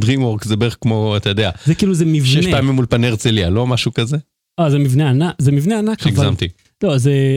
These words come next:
Speaker 2: זה מבנה מאוד גדול, אבל זה מבנה אחד.
Speaker 1: Mhm.
Speaker 2: האולפנים ב-L A זה קומפלקס, עם
Speaker 1: כן.
Speaker 2: גינות וזה, אתה יודע, ממש, אה, חברה.
Speaker 1: בקיצור,
Speaker 2: מהמם.
Speaker 1: אה, ומג ויטמן, שהייתה המנכלית, אה, אייץ' פי,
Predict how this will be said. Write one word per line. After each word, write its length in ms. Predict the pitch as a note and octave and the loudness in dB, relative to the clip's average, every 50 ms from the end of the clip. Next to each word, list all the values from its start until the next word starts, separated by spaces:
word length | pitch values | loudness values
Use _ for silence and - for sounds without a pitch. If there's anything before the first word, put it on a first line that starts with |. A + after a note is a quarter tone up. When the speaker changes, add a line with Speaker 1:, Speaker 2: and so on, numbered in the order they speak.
| - | -2
Speaker 2:
זה 160 | - C#3 C3 C#3+ | 0 0 0 2
מבנה 260 | C#3+ C3 C#3+ E3+ F#3 | 0 0 0 0 0
מאוד 220 | F#3+ E3+ D#3+ D#3 | 0 0 0 0
גדול, 380 | C#3+ C#3+ C#3 C3 C#3+ D3+ F#3+ G#3 | 0 0 0 0 0 0 0 0
אבל 140 | E3 C3+ C#3+ | 0 0 2
זה 120 | B2+ C3+ | 2 2
מבנה 360 | C3+ C3 B2 B2+ C#3 C#3+ C#3 | 2 2 2 2 2 2 2
אחד. 420 | B2+ - - C#3+ D3+ E3+ G3+ A#3+ A3+ F3 | 2 2 2 2 2 0 0 -2 -4 -4
Speaker 1:
Mhm. 40 | - - | -4 -2
Speaker 2:
האולפנים 600 | D3+ C#3+ C#3+ C#3 C#3 C#3 C3 - C#3+ D3 E3 F3 | 0 2 2 2 2 2 0 0 0 0 0 2
ב-L 220 | D3+ D3 C3+ C#3+ F3+ | 2 2 0 0 0
A 80 | - B3 B3 A#3+ | 0 0 0 0
זה 140 | F#3 D#3 D#3+ | 0 0 -2
קומפלקס, 800 | - - C#3+ B2+ - - D#3 C#3+ - - - - - - - - | 0 0 0 0 2 0 0 0 0 -4 -8 -16 -16 -12 -6 -2
עם 140 | C#3 C3 B2+ | 0 0 2
Speaker 1:
כן. 100 | B2 C3 | 2 2
Speaker 2:
גינות 460 | C3 B2+ C#3+ F#3 G#3 F#3+ D3+ B2+ A#2+ - | 2 2 2 2 0 0 0 -2 0 0
וזה, 280 | A#2 A2 G#2+ C3 D#3+ D3+ | 0 0 2 2 0 0
אתה 120 | A#2+ - | 0 -2
יודע, 220 | G#2+ A2 C#3 C3+ A2 | 0 0 2 0 2
ממש, 360 | G#2+ G#2+ C3 C#3+ - - C3+ | 2 2 0 0 -2 -2 -2
אה, 100 | B2 G#2+ | 0 0
חברה. 400 | G2 - E3 D#3+ D#3 F3 D#3+ G2 - _ _ _ _ _ _ _ - A#2+ | 0 0 0 0 0 0 -2 -4 -6 _ _ _ _ _ _ _ -10 -8
Speaker 1:
בקיצור, 440 | G#2 - C#3 A2+ - C#3 A#2+ B2+ - _ _ - | -4 -4 -2 -2 0 0 -2 -2 -6 _ _ -2
Speaker 2:
מהמם. 280 | D#3 D3 C#3 C3+ D3+ F3 | 0 0 2 0 0 -2
Speaker 1:
אה, 200 | - G2+ G2+ G2+ G2+ | -2 -2 0 0 -2
ומג 480 | F#2+ G#2 A#2+ C3 C3+ B2+ B2+ B2+ A#2+ A2+ | -2 0 0 0 2 0 0 0 0 2
ויטמן, 320 | C3+ D#3 - - D3+ C#3 | 0 0 0 0 -2 0
שהייתה 300 | - A#2 G#2+ - A2+ G#2+ | 0 0 -2 0 0 0
המנכלית, 520 | G#2+ G#2 G2 F#2 - G#2+ G2+ G2+ G2 - G#2 | 0 0 0 0 0 0 0 0 0 0 -2
אה, 120 | F#2+ F2+ F2+ | -2 -2 0
אייץ' 200 | - A2+ G#2 - | -2 -2 -4 -2
פי, 120 | - D#2+ | -4 -6